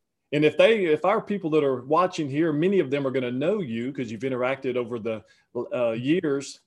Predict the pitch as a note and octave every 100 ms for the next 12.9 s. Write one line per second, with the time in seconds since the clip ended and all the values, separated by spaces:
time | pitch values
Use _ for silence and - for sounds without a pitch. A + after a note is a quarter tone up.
0 | - B2 B2+ B2 A#2 C3 B2 E3 G3 C3
1 | A#2+ - G3+ F3+ D3 C#3 B2+ C3 C3 C3
2 | - A#2+ A#2 A2 A#2+ C3 F#3 A3+ - B2
3 | A#2 - C3+ D#3+ - A#2+ A#2+ A#2 - _
4 | _ D#3 E3 D#3+ C#3 B2 A#2+ A2+ - C3+
5 | C3 C3+ B2 A#2 B2+ F3 D3 B2 D#3 E3+
6 | _ _ _ B2+ B2+ B2 C#3 F3 - B2
7 | A2+ B2+ C#3 C3 B2 A2+ B2 D3+ - B2
8 | A2+ A#2+ - A#2 A#2 G2 D#3 F3 - D#3
9 | D3 - - B2 A#2+ C3+ C3+ B2+ - B2
10 | B2+ C#3 C3 - G#2 G2 G2 A2 B2 B2+
11 | - A#2+ A2+ - A#2+ A2 G#2 _ _ _
12 | G#2+ G#2+ A2 C#3+ D3 B2+ - A2+